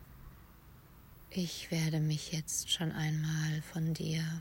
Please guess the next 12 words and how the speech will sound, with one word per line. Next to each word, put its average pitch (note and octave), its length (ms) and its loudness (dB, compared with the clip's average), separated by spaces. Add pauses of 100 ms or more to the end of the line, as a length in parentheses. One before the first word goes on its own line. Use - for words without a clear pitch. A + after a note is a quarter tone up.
verabschieden E3 1200 0 (160)
und D3+ 340 -2 (920)
bedanke F#3+ 480 2
mich F3 300 0
bei D#3+ 180 0
dir D3+ 480 0 (120)
fürs D#3+ 440 -4
Zuhören, E3 760 0 (1040)
fürs - 560 0 (160)
Mitmachen. D#3+ 880 0 (1300)
Und D3+ 600 2
dann D3 220 2